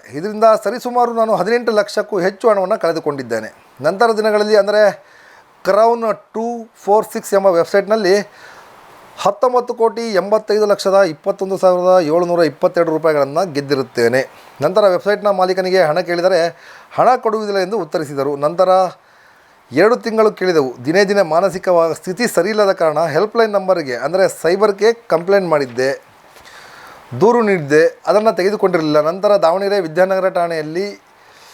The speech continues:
ಕಂಪ್ಲೇಂಟ್ ತೆಗೆದುಕೊಂಡಿದ್ದಾರೆ. ಎಸ್ ಪಿ ಆಫೀಸ್ ಕೂಡ ಭೇಟಿ ಕೊಟ್ಟಿದ್ದೆ ನಾನು. ಪೊಲೀಸ್ ಠಾಣೆಗೆ ಹೋಗಿ ಬಂದಿದ್ದೀನಿ, ಆದರೂ ಕೂಡ ಯಾವುದೇ ರೀತಿಯಾದ ಅನುಕೂಲ ಆಗಿಲ್ಲ. So ದಿನೇ ದಿನೇ ಸಾವಿನ ಸಂಖ್ಯೆಗಳು ಹೆಚ್ಚಾಗ್ತಿದ್ದಾವೆ. ಆದ್ದರಿಂದ ಮುಂದೆ ಬರುವ ಪೀಳಿಗೆಯ ಸಮಸ್ಯೆ ಆಗಬಾರ್ದು ಅಂತೇಳಿ ನ್ಯಾಯಮೂರ್ತಿಗಳಿಗೆ ಮನವಿ ಮಾಡಿದ್ದಾನೆ.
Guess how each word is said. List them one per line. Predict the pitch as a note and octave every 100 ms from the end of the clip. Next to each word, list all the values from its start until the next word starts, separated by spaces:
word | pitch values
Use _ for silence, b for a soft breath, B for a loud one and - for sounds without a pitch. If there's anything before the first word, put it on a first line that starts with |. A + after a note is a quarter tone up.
| B -
ಕಂಪ್ಲೇಂಟ್ | D#3+ F#3 G#3+
ತೆಗೆದುಕೊಂಡಿದ್ದಾರೆ. | F#3 F3+ E3+ D#3+ C#3+ C3+ C#3+ - _ C3+
ಎಸ್ | C#3+
ಪಿ | - A3+
ಆಫೀಸ್ | F#3+ F3+
ಕೂಡ | G3+
ಭೇಟಿ | F3 E3+ F3+
ಕೊಟ್ಟಿದ್ದೆ | E3+ D3 C#3 C#3+
ನಾನು. | C3+ C3+ C#3 - - - - - - B B B -
ಪೊಲೀಸ್ | F3 A3+ -
ಠಾಣೆಗೆ | A3 G#3 G#3
ಹೋಗಿ | G#3 F3+ G3
ಬಂದಿದ್ದೀನಿ, | F#3 F3 F3 F#3+
ಆದರೂ | D#3+ E3+
ಕೂಡ | D#3+ F3+
ಯಾವುದೇ | D#3+ D#3 D#3+
ರೀತಿಯಾದ | C#3+ C#3 C3 B2+ F3+ - - - - - C3
ಅನುಕೂಲ | D3+ E3 E3
ಆಗಿಲ್ಲ. | F3 C#3 C#3+ B2+ A#2+ B2 - - - _ _ B B B B B B
So | F#3+ D3
ದಿನೇ | F3 A3+
ದಿನೇ | A3+ G#3+
ಸಾವಿನ | E3+ G3+
ಸಂಖ್ಯೆಗಳು | F#3 F#3 E3+ G3+
ಹೆಚ್ಚಾಗ್ತಿದ್ದಾವೆ. | D3 E3 C#3 C#3+ C3
ಆದ್ದರಿಂದ | C#3 D#3+ G3 G3
ಮುಂದೆ | E3+ E3+ G3+
ಬರುವ | F#3 F#3 F#3+
ಪೀಳಿಗೆಯ | F3 F3 E3+ F3+
ಸಮಸ್ಯೆ | D3+ E3+ - F#3
ಆಗಬಾರ್ದು | C3 F3+ G3 F#3+ F3 E3
ಅಂತೇಳಿ | C#3+ C#3+ D3 G#3
ನ್ಯಾಯಮೂರ್ತಿಗಳಿಗೆ | D#3 C#3+ A3 G#3+ F#3+ G3+ A#3
ಮನವಿ | D#3 E3+
ಮಾಡಿದ್ದಾನೆ. | D3+ C3+ A#2 G#2+ G#2